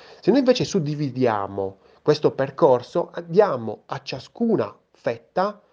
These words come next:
quello che vuole e miglioriamo, e miglioriamo a dismisura, cavolo, cioè non serve,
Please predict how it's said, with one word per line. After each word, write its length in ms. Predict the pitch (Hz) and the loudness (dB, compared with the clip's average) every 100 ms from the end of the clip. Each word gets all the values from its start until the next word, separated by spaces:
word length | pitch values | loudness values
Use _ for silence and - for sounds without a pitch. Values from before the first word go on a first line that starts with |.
| _ _ | _ _
quello 300 | 165 156 160 | 2 2 0
che 120 | 143 | -8
vuole 540 | 107 110 98 98 104 _ _ _ _ _ _ _ _ _ _ | -8 -6 -6 -8 -12 _ _ _ _ _ _ _ _ _ _
e 80 | 117 | -10
miglioriamo, 920 | 123 127 117 110 127 110 104 101 117 | -6 -6 -4 -2 -2 -4 -6 -12 -10
e 60 | 135 | -6
miglioriamo 480 | 151 170 180 175 | 0 4 4 4
a 40 | 156 | 2
dismisura, 880 | 135 151 175 165 120 135 147 127 - | 2 2 2 2 2 4 4 2 0
cavolo, 520 | 123 117 113 117 123 | 2 4 2 2 0
cioè 140 | - | 2
non 180 | 139 147 | 0 0
serve, 800 | - - 180 165 143 113 110 | -4 0 2 4 0 -4 -8